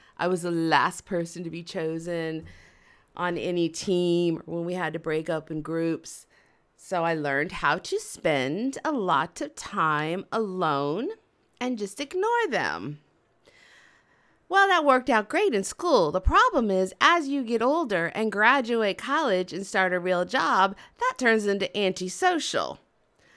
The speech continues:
So the last thing I want to do is start off a new job after college antisocial. So after I got myself situated in this new job out of college, the team,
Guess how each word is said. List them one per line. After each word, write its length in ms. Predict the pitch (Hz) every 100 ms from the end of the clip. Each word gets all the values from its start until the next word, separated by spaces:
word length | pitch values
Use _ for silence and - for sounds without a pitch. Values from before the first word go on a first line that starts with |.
| _ _
So 160 | - 339
the 120 | 339
last 320 | 359 381 427
thing 160 | 415 370
I 60 | 320
want 220 | 262 262
to 60 | 254
do 260 | 196 190
is 100 | 170
start 340 | - 254 277 285
off 240 | 196 190
a 80 | 190
new 240 | 196 269
job 420 | 233 208 180 180
after 300 | 175 190 220
college 800 | 294 233 175 165 170 180 175 - _ -
antisocial. 1120 | 151 165 165 175 170 - 143 120 - 76 - - _ _ - - - _ _
So 140 | 226
after 260 | 240 277 330
I 120 | 311
got 160 | 277
myself 340 | 240 294 392 427
situated 680 | - 392 - 233 185 175 185
in 180 | 208 185
this 220 | 170 165
new 220 | 175 160
job 580 | 147 165 147 139 196 269 -
out 180 | 180
of 80 | 160
college, 640 | - 175 147 156 220 302 - - - - _ _ _ _ _
the 680 | 214 214 277 277 254 247 247 247 - -
team, 600 | - 415 381 247 202 269